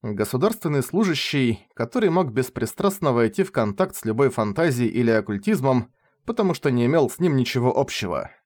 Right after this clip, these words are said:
А для такого странного и таинственного мира, каким является наш, такой человек оказался неожиданно ценен. Я был уверен, что Гаэн-сан была в восторге, когда обнаружила такого талантливого, безусловно талантливого,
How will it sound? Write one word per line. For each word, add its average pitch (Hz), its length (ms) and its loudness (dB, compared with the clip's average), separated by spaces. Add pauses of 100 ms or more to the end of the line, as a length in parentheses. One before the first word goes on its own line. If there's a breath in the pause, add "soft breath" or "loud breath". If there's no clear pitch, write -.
(440)
А - 100 -6
для 101 160 0
такого 170 320 0
странного 135 520 0
и 117 60 2
таинственного 117 560 0
мира, 127 300 2
каким 113 300 -2
является 110 500 0
наш, 127 360 -2 (480)
такой 160 360 0
человек 143 460 2
оказался 101 520 -2
неожиданно 117 600 2
ценен. 101 560 -2 (580)
Я 104 320 0
был 139 200 2
уверен, 135 360 2
что 131 160 -4
Гаэн-сан 123 560 2
была 127 200 4
в 113 60 -4
восторге, 120 520 2
когда 107 280 0
обнаружила 113 540 2
такого 113 320 0
талантливого, 123 800 2 (300)
безусловно 151 600 0
талантливого, 120 880 2